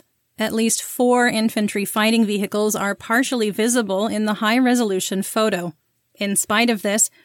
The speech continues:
Russia continues to claim it does not have any military assets at the Zaporizhzhia nuclear power plant. Another image showed four holes in the roof of one of the buildings in the complex. Vladimir Rogov,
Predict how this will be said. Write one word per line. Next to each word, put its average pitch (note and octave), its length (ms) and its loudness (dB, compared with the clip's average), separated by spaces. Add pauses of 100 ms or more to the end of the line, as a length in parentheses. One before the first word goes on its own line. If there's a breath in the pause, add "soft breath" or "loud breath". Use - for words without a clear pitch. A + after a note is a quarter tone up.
(140 soft breath)
Russia B3 340 0
continues C#4 840 4
to C#4 100 0
claim G3+ 400 -2
it - 120 -4
does A3+ 260 0
not A#3 280 2
have C4 140 0
any A#3+ 220 4
military G#3+ 600 0
assets A3+ 560 0
at F#3+ 240 -6
the A#3 60 0
Zaporizhzhia G3+ 680 -2
nuclear F#3 420 -6
power A#3 360 0
plant. F3 340 -8 (800)
Another A3 360 0
image G#3 380 0
showed G#3 400 0
four B3 380 0
holes C4+ 440 0
in G#3+ 140 0
the G3+ 100 -2
roof G3 300 -2
of G#3+ 180 -2
one G#3+ 140 0
of G#3 100 -2
the F#3+ 100 -2
buildings G#3 500 0
in G3 80 -4
the F#3 80 -6
complex. G3 640 -4 (440)
Vladimir G#3+ 560 0
Rogov, G3+ 580 0